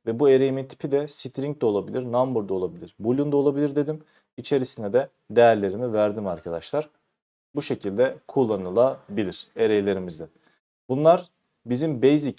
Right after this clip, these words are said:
tipteki array'lerimiz. Yarın ben string tipinde bir array tanımlamayacağım. User tipinde bir array tanımlayacağım.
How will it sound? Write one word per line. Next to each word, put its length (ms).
tipteki 440
array'lerimiz. 540
Yarın 400
ben 160
string 400
tipinde 320
bir 140
array 160
tanımlamayacağım. 800
User 340
tipinde 400
bir 100
array 300
tanımlayacağım. 580